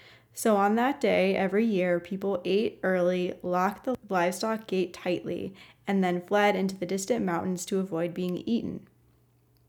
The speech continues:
Then one year, an old man with silver hair came to one of the villages and promised to drive away the cruel beast. However, all of the villagers were too scared to believe him and still fled before nightfall.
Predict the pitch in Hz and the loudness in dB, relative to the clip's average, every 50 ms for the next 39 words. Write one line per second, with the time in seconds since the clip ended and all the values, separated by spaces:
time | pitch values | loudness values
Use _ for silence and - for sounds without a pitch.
0 | _ _ _ _ _ _ _ _ _ - 226 226 240 262 269 240 226 226 214 196 | _ _ _ _ _ _ _ _ _ 0 2 2 4 4 2 2 2 2 2 0
1 | 180 175 170 180 180 185 - - - - _ - - 214 214 208 214 262 269 240 | 0 0 -2 -4 -6 -8 -12 -18 -20 -20 _ -4 -2 2 2 2 4 4 4 4
2 | 214 190 185 185 185 185 190 190 - 190 185 196 233 240 214 196 185 180 185 185 | 4 4 2 2 2 0 0 0 0 0 2 2 0 0 0 -2 -2 -2 -2 -4
3 | 180 - - 185 190 190 202 190 180 175 175 175 170 185 185 180 185 180 180 180 | -4 -4 -2 -2 0 0 0 0 0 -2 -2 -2 -2 -2 -2 0 0 2 2 2
4 | 175 180 180 180 180 180 175 175 - - 196 190 190 - 220 214 208 190 170 175 | 0 0 -2 -2 -2 -2 -2 -4 -4 -4 -6 -6 -6 -4 -4 -2 -2 -2 -2 -4
5 | - - - - - - _ _ _ _ _ _ - - 214 202 185 - 196 190 | -6 -8 -12 -12 -14 -18 _ _ _ _ _ _ 0 2 2 2 2 2 2 4
6 | 190 196 208 214 220 208 208 190 196 185 185 185 185 190 185 190 - - - - | 6 6 4 4 4 2 2 4 4 2 2 2 0 -2 -2 -4 -8 -18 -16 -8
7 | - 196 190 185 185 180 185 - - - - 185 - - - - _ - - - | -4 -2 0 0 -2 -4 -4 -8 -8 -8 -8 -10 -12 -12 -14 -16 _ -20 -20 -20
8 | - - _ - - 247 240 247 262 262 208 190 175 - - 185 196 226 269 294 | -20 -20 _ -2 2 4 4 6 6 6 6 4 4 4 4 2 4 4 4 4
9 | 285 311 294 254 196 185 185 190 190 190 190 196 190 185 175 175 180 185 185 - | 2 2 0 0 0 -2 0 2 2 4 2 2 2 2 2 2 2 2 0 -2
10 | 190 190 190 - 240 254 254 - - - 180 170 175 175 - 202 190 196 190 196 | -4 -4 -2 -2 -2 -2 -2 -4 -4 0 2 2 2 2 0 -2 -2 0 0 0
11 | 220 240 233 233 190 170 - 170 - - 196 196 190 - 233 233 240 240 233 - | 2 0 0 -2 -2 -4 -4 -4 -4 -4 -4 -4 -2 0 2 2 2 0 -2 -4
12 | - - 156 180 175 180 185 180 - - 180 180 175 175 170 170 165 - - - | -2 0 0 0 0 -2 -4 -4 -2 -2 0 0 0 0 -2 -4 -6 -10 -12 -12
13 | - - - - - - | -10 -8 -8 -8 -10 -12